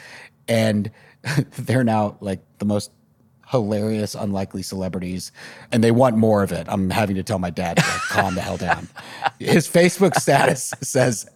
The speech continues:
actor, celebrity guest speaker. He's got, like, eight things that are all, like, make you wanna vomit. Uh, but really the main thing that that film taught me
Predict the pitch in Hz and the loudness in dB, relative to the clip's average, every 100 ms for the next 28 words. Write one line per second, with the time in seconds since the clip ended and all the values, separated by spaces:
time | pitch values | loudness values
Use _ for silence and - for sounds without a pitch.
0 | - 131 143 - 165 147 143 139 - - | 2 2 2 0 2 4 2 0 -12 -20
1 | - - - - 131 135 147 139 113 135 | -20 -16 -10 0 4 4 4 2 4 2
2 | - - 143 131 135 127 135 131 156 147 | 2 0 0 2 2 2 0 2 2 2
3 | - 139 143 - 131 117 110 113 - 120 | 2 2 2 2 2 2 0 -2 2 2
4 | 110 107 107 - 127 110 113 101 101 98 | 4 2 -2 -2 0 0 0 0 0 0
5 | 82 80 _ - - - - _ _ - | -2 -10 _ -20 -16 -12 -14 _ _ -2
6 | 170 139 151 156 208 214 147 123 135 147 | 2 4 6 6 6 4 4 4 4 4
7 | 127 120 117 - 120 113 - 147 175 110 | 2 2 -2 2 2 2 2 2 2 0
8 | 98 98 | -2 -4